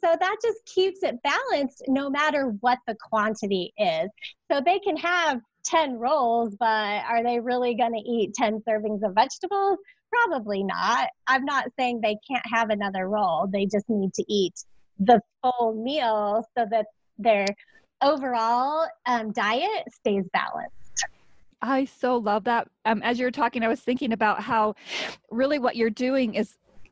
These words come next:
Speaker 2: allowing the kids to learn and be educated on their own rather than the
Speaker 1: Yeah.
Speaker 2: parent, than the parent saying, "This is what you have to do because I say so, because it's good
Speaker 1: Yeah.
Speaker 2: for you." <laughs>
Speaker 1: Yeah,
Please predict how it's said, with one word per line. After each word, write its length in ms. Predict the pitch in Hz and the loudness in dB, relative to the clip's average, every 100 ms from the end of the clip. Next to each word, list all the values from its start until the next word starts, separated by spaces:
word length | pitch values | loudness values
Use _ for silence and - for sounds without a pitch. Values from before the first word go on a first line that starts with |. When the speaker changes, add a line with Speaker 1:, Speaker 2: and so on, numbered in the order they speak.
| - - | -10 -4
Speaker 2:
allowing 480 | 220 214 214 233 214 | 0 2 2 2 -2
the 100 | 214 | -4
kids 360 | - 226 214 | -2 -2 -2
to 160 | - 214 | -2 0
learn 360 | 202 208 208 208 | 0 2 2 0
and 120 | 190 | -2
be 140 | 208 | -2
educated 560 | 208 202 214 226 214 208 | -2 -2 -2 -2 0 0
on 160 | 196 | 0
their 220 | 190 185 - | 0 -2 0
own 440 | 190 208 240 269 | 0 2 0 0
rather 340 | 233 226 233 | 0 2 2
than 180 | 220 220 | 2 0
the 60 | 214 | -2
Speaker 1:
Yeah. 120 | 190 | -2
Speaker 2:
parent, 240 | 226 220 - - - | 0 0 -2 -20 -2
than 140 | 240 | 0
the 80 | 226 | 2
parent 400 | - 302 226 208 | 0 0 0 0
saying, 280 | - 202 185 | -2 -2 0
"This 200 | 240 233 | 0 0
is 120 | 233 | 0
what 120 | 220 226 | -2 -2
you 80 | |
have 220 | 247 214 - | 0 -2 -2
to 100 | 226 | -2
do 200 | 208 214 | 0 -2
because 280 | 226 247 196 | -2 -2 0
I 100 | 196 | 0
say 320 | - 196 196 | 0 0 0
so, 460 | - 262 277 359 330 | 0 0 2 2 0
because 260 | 240 208 | -2 -2
it's 160 | 196 _ | -2 _
good 240 | 226 214 | 4 4
Speaker 1:
Yeah. 40 | 247 | 2
Speaker 2:
for 60 | 247 | -6
you." 360 | 269 254 285 427 | -2 2 2 2
<laughs> 60 | - 480 - 392 | 2 0 2 0
Speaker 1:
Yeah, 260 | 226 233 | 0 -2